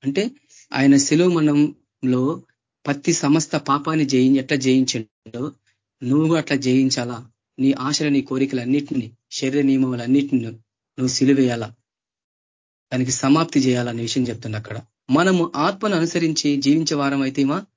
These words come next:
ఆత్మను అనుసరించి క్రమంగా నడుచుకుందామంట. కాబట్టి అందుకు నీకు పరిశుద్ధాత్మ అభిషేకం అవసరం. పరిశుద్ధాత్మ అభిషేకం లేకపోతే నువ్వు ఎంత గంభీరంగా వాక్యం చెప్పి ఏమైనా చెప్పొచ్చు, కానీ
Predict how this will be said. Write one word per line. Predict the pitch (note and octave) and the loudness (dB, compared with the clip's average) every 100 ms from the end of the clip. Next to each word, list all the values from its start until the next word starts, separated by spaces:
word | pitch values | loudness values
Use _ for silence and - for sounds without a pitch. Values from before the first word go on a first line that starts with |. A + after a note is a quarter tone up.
| _ _ _ _ - | _ _ _ _ -6
ఆత్మను | C3 D#3+ E3+ D#3+ | -4 -2 -2 0
అనుసరించి | C3+ C#3+ E3 E3 G#3 | 0 -2 -2 -2 -4
క్రమంగా | G#3 - C#3 F3 F#3+ | -6 -6 -4 -2 0
నడుచుకుందామంట. | G3 D3 - B2 A#2+ A2 G#2+ - _ _ _ _ _ _ _ - | 0 -2 -6 -8 -8 -10 -16 -20 _ _ _ _ _ _ _ -10
కాబట్టి | C3+ C#3+ F#3 F#3 | -8 -4 -4 -4
అందుకు | C#3+ E3+ G3 | -4 -2 -2
నీకు | F#3+ D#3 | -2 -2
పరిశుద్ధాత్మ | C#3 C#3 D#3 C#3+ C#3+ C#3+ | -4 -4 -2 -2 -2 -2
అభిషేకం | B2+ B2+ C3+ C3 A#2+ | -4 -4 -4 -4 -6
అవసరం. | A2+ - A2 - _ _ _ _ _ _ - | -8 -10 -12 -16 _ _ _ _ _ _ -4
పరిశుద్ధాత్మ | C#3+ F#3 F#3 F#3+ D#3 | -2 2 0 0 -2
అభిషేకం | D#3 D#3+ D3+ C#3+ | 0 -2 0 2
లేకపోతే | C#3 C#3 C#3 C#3 | 0 -2 -6 -2
నువ్వు | C#3 C3 | 0 0
ఎంత | B2+ | -2
గంభీరంగా | B2 B2+ C#3 D3+ D3 C3+ | -2 0 2 2 2 -2
వాక్యం | B2+ B2+ C3 | -4 -4 -2
చెప్పి | B2+ A#2+ | -2 -2
ఏమైనా | B2 C#3+ D#3+ | -2 0 0
చెప్పొచ్చు, | C#3 B2+ B2 - | 0 -2 -6 -8
కానీ | A#2+ A#2 B2 | -8 -8 -8